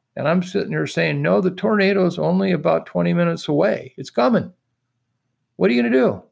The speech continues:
Don't tell me how you're gonna plan to plant a new garden next summer." That's what I worry we're doing here right now. So I say to healthcare systems around this country, I say to state and local leaders,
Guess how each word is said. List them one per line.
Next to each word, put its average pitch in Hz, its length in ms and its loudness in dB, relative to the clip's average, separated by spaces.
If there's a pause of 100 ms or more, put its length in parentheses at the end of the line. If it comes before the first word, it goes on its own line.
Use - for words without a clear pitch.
(840)
Don't 208 240 0
tell 220 180 2
me 196 100 0
how 165 140 -2
you're 175 180 0
gonna 180 140 0
plan 180 380 2
to 160 80 -6
plant 165 420 -2
a 170 40 -4
new 156 180 -2
garden 147 440 0
next 127 240 -8
summer." - 320 -8 (1300)
That's 165 260 0
what 175 80 0
I 143 100 4
worry 135 460 2
we're 127 260 -4
doing 123 340 -2
here 123 200 -6
right 123 240 -2
now. 123 240 -4
So 147 460 0 (440)
I 151 100 2
say 196 260 2
to 190 160 0
healthcare 180 460 0
systems 175 400 -2
around 160 280 2
this 165 160 -4
country, 151 400 -2
I 131 120 -2
say 151 220 0
to 151 80 -2
state 151 280 -4
and 147 100 -4
local 151 280 0
leaders, 131 520 -2